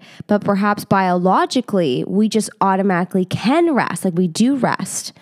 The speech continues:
It's super interesting, yeah, 'cause I think a lot of people, if, if, if they do just plan to do nothing on Sundays,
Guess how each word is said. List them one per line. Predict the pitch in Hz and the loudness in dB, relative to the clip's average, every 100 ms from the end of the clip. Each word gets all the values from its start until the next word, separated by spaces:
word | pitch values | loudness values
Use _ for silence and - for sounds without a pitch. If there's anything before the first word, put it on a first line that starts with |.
| - - - _ - | -20 -20 -20 _ -6
It's | - | -4
super | 233 | 0
interesting, | 202 214 - 170 | 0 0 -2 -2
yeah, | 196 180 | -2 -2
'cause | 190 | -4
I | |
think | 175 226 220 | -2 -2 0
a | |
lot | 196 180 185 | 2 2 2
of | 208 | -2
people, | - 175 - 175 170 175 - - - - _ _ _ _ - 185 - | -2 -4 0 2 2 0 -6 -20 -20 -20 _ _ _ _ -12 -12 -2
if, | 185 190 - | -2 0 0
if, | 202 - - | -2 -2 -6
if | - - - - 185 | -6 -6 -4 -4 -2
they | 196 185 196 196 - _ _ _ | -2 0 0 -2 -8 _ _ _
do | - 196 208 220 233 - - - | 0 2 4 2 0 -6 -14 -8
just | 202 190 - - | -6 -6 -10 -8
plan | - 190 190 | -4 -2 0
to | 196 | 0
do | 190 190 | 0 0
nothing | 185 160 175 208 196 - | 0 0 0 2 2 2
on | 175 180 | 2 0
Sundays, | - 175 185 202 247 262 | 0 2 2 2 0 -2